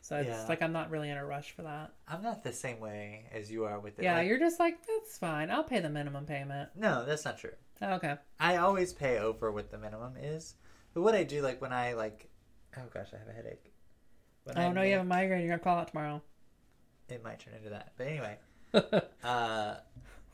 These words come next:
Speaker 2: what was I saying? Oh, like, I, when I, like, incur debt and I,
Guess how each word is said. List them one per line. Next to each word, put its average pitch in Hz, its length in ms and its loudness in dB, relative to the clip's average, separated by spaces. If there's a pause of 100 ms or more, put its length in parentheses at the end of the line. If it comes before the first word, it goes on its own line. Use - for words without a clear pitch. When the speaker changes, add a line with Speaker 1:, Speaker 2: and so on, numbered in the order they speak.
(960)
Speaker 2:
what 143 120 -14
was 135 100 -14
I 120 140 -16
saying? - 200 -16 (500)
Oh, 165 340 4
like, 143 240 0
I, 156 340 2 (140)
when 151 120 0
I, 156 100 2
like, 139 280 0
incur 160 340 0
debt 113 180 0
and 107 100 -8
I, 107 180 -6